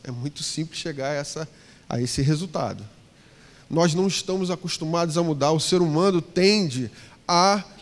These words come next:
não vou dizer nem a palavra acomodação, mas, é, sustentação, previsibilidade. E nós vivemos num mundo constantemente em mudanças,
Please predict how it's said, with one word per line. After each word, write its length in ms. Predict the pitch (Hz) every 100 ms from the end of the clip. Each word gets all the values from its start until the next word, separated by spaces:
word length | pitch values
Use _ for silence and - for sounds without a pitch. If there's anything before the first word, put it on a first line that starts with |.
| - - -
não 200 | 165 185
vou 140 | 185 190
dizer 200 | 156 180
nem 100 | 214
a 60 |
palavra 540 | 208 180 196 185 170 -
acomodação, 960 | 170 - 185 202 196 185 - 147 143 127
mas, 580 | 123 143 147 139 - - - - _
é, 240 | - 139 135
sustentação, 1160 | - 202 - 196 185 180 - 170 160 135 104 104 - - - - - - - - - - -
previsibilidade. 1300 | - 220 202 170 196 196 170 143 143 131 110 104 101 - - - - - - - -
E 60 | 233
nós 260 | 208 214
vivemos 360 | 202 170 185 185
num 100 | 214
mundo 340 | 170 175 190
constantemente 960 | 180 208 220 - 185 190 196 165 170 190
em 40 |
mudanças, 800 | 202 175 180 202 - - - -